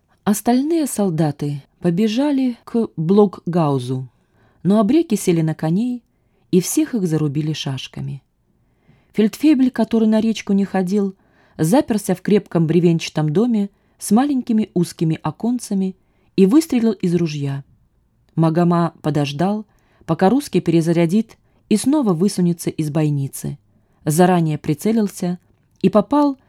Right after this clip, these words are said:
фельдфебелю круглой тяжёлой пулей прямо в лоб. Всего этого Ахимас не видел. Но он видел,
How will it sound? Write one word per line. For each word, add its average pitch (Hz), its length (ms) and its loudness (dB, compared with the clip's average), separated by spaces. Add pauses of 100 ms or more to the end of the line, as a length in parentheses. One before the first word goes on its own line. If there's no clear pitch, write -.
(160)
фельдфебелю 233 760 0 (220)
круглой 262 440 2
тяжёлой 160 480 -2
пулей 208 480 -4 (320)
прямо 196 380 -2
в 135 60 -8
лоб. 131 300 -8 (960)
Всего 196 380 2
этого 254 320 -2
Ахимас 214 560 -4
не 180 140 0
видел. 143 420 -10 (720)
Но 196 200 4
он 233 120 4
видел, 220 460 2